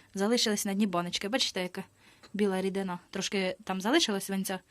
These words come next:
тому вона розувата, але взагалі вона біла. Що я роблю далі? Я це вино розливаю по пляшкам і ставлю вниз холодильника, в той відділ, де звич-, зазвичай зберігають фрукти. Так у мене вино зберігається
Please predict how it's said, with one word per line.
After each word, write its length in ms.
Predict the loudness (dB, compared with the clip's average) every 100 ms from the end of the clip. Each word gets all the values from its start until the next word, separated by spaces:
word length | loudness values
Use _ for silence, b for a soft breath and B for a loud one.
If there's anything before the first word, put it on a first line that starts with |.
| b b b
тому 180 | -4 -2
вона 220 | 2 2
розувата, 440 | 2 2 2 0 2
але 180 | 2
взагалі 320 | 2 2 2 2
вона 220 | 2 2
біла. 320 | 0 -4 -6 -10 _ -8
Що 260 | -2 4
я 140 | 6 6
роблю 260 | 6 4
далі? 360 | 4 2 2 0 b b b b
Я 260 | 0 6 6
це 320 | 6 4 4 4
вино 400 | 4 6 4 4
розливаю 480 | 2 4 6 6 6
по 80 | 4
пляшкам 460 | 0 4 4 4 b b b b
і 80 | 4
ставлю 540 | 8 8 8 8 6 6
вниз 280 | 8 8
холодильника, 760 | 8 6 6 4 2 0 2 0
в 160 | 0
той 200 | 4 6
відділ, 340 | 8 6 6 6
де 160 | 6
звич-, 280 | 4 2 2
зазвичай 400 | 2 4 4 4
зберігають 420 | 2 4 4 4
фрукти. 420 | 2 -2 -2 -2 -4 B B B B
Так 220 | 4 8
у 40 | 8
мене 220 | 10 8
вино 280 | 8 8 8
зберігається 840 | 6 4 6 6 6 4 0